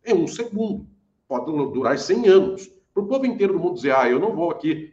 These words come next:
passar fome, sem energia elétrica", enquanto alguém diz assim,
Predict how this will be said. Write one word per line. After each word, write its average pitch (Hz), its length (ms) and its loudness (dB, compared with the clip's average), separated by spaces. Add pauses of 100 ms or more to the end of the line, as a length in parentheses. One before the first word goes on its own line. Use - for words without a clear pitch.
passar 131 380 -2
fome, 147 720 0
sem 147 300 -4
energia 139 380 -2
elétrica", 139 580 -2
enquanto 131 340 -4
alguém 131 240 -4
diz 117 80 -12
assim, 127 500 -6